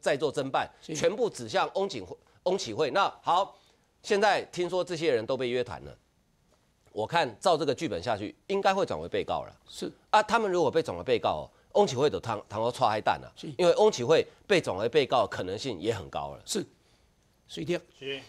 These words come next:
Speaker 2: 所以翁启惠他虽然说有人跟我讲不要回来，因为已经被妖魔化了。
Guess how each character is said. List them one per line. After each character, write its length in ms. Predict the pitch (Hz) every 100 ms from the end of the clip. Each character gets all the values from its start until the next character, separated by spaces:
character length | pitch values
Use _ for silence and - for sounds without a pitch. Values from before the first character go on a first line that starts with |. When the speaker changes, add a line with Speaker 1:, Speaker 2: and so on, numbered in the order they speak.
| _
Speaker 2:
所 160 | - 196
以 80 | - _ _ -
翁 160 | 214
启 180 | - 156
惠 240 | 165 - - - -
他 140 | -
虽 180 | 180 180
然 160 | 170 175
说 240 | 175 180 - - _ _ _ -
有 160 | 185
人 160 | 180 214
跟 100 | 262
我 140 | 220
讲 160 | 185 151
不 140 | -
要 120 | 220
回 140 | 180 170
来， 100 | 160
因 160 | 277 240
为 120 | 233
已 40 |
经 160 | 156 202
被 180 | 214 185
妖 180 | 185 190
魔 200 | 160 156
化 240 | 165
了。 80 | 139